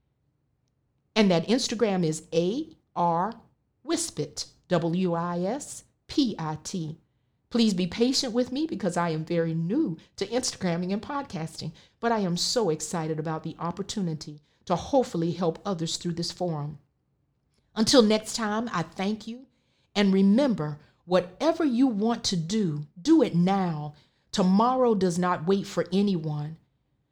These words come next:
I would like to give many thanks to my friends who encouraged me,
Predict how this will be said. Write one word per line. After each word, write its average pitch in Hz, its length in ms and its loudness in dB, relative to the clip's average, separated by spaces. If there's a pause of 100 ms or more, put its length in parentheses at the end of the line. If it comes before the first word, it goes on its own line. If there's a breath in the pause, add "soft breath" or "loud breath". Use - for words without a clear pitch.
(220)
I 247 100 6
would 240 140 6
like 262 220 2
to 247 100 -2
give 202 200 2
many 240 260 4
thanks 175 480 -6
to - 100 0
my 170 200 0
friends 214 560 -2
who 202 120 -2
encouraged 170 600 -2
me, 147 240 -6